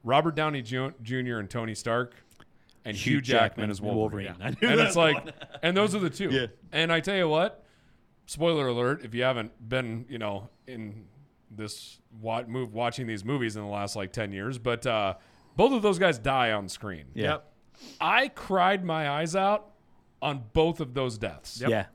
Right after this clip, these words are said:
Speaker 2: absolutely. And it's
Speaker 1: Like,
Speaker 2: well-deserved.
Speaker 1: and it's not, it wasn't me crying over the character. It was me crying that it's like, I don't get to see Hugh Jackman as Wolverine anymore.
Speaker 2: Yeah.
Speaker 1: I don't get to see Robert Downey Junior play Iron Man anymore. Like,
Speaker 2: Yeah.
Speaker 1: man, it's just heart-wrenching to
Speaker 2: I,
Speaker 1: me.
Speaker 2: I think,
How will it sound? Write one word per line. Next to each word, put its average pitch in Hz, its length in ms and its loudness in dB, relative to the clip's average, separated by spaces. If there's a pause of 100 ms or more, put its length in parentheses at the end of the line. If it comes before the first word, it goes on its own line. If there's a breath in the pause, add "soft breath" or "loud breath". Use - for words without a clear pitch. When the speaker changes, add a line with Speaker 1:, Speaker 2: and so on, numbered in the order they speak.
(160)
Speaker 2:
absolutely. 135 580 -4
And 143 80 -12
it's 151 100 -8
Speaker 1:
Like, 147 180 0
Speaker 2:
well-deserved. 165 480 -4
Speaker 1:
and 190 160 4
it's 254 220 -2
not, 233 320 0
it 214 80 -4
wasn't 220 340 0
me 180 140 -2
crying 170 400 -2
over 156 200 -2
the 123 120 -4
character. 170 680 -6 (220 soft breath)
It 156 80 -4
was 175 160 -2
me 196 140 -4
crying 180 400 -2
that 156 100 0
it's 143 160 -8
like, 135 340 0 (240 soft breath)
I 190 120 4
don't 254 160 4
get 180 80 -2
to 160 80 0
see 180 180 -4
Hugh 170 160 -4
Jackman 143 400 0
as 110 140 -6
Wolverine 110 420 -2
anymore. 80 400 -12
Speaker 2:
Yeah. - 100 4
Speaker 1:
I 190 40 8
don't 226 160 0
get 214 80 0
to 170 100 0
see 175 200 -2
Robert 135 360 0
Downey 120 280 -4
Junior 113 360 -6
play 101 460 -4 (280 soft breath)
Iron 107 280 -2
Man 85 160 -12
anymore. 71 320 -18 (120)
Like, 107 160 0
Speaker 2:
Yeah. 92 80 -4 (360)
Speaker 1:
man, 156 220 -4
it's 85 100 -18
just 160 240 -12
heart-wrenching 175 560 -4
to 156 60 2
Speaker 2:
I, - 20 0
Speaker 1:
me. - 120 -16
Speaker 2:
I 135 60 -2
think, 196 220 -8